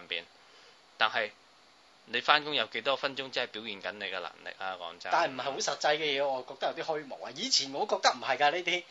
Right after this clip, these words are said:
Speaker 2: 即係你偽裝得嚟，哇！屌你老味，人哋會覺得，哇，係喎，真係好撚勁。但係到我噉嘅年紀同埋而家嘅心態嘅時候，一睇穿件事我就會覺得，屌！
Speaker 1: 噉啊係啊，噉你同埋，誒，你睇穿啫，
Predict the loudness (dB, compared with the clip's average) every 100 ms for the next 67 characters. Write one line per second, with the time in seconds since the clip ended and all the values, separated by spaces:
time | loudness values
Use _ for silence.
0 | -16 -10 6 8 8 6 2 2 4 4
1 | 4 0 -2 -8 -6 -4 -6 -6 -4 -4
2 | -4 -6 -6 -8 -10 -6 -6 -6 -8 -6
3 | -6 -4 -4 -2 0 0 -2 -2 -4 -4
4 | -4 -2 4 2 2 -10 -10 -2 -2 0
5 | -2 0 0 0 -2 -6 -6 -6 -6 -8
6 | -8 2 4 6 4 2 2 2 2 0
7 | 0 0 0 0 -4 0 0 0 -2 -6
8 | -8 -4 0 0 -2 -2 0 -2 -2 -4
9 | -2 -4 -6 -6 -6 -2 0 2 2 0
10 | 0 -4 -6 -8 -10 -10 -10 -12 -12 -4
11 | 0 0 0 0 0 -2 -4 -6 -8 -10
12 | -4 0 0 0 -8 -6 -8 -10 -12 -6
13 | -4 -4 -4 -4 -2 -2 0 2 4 4
14 | 0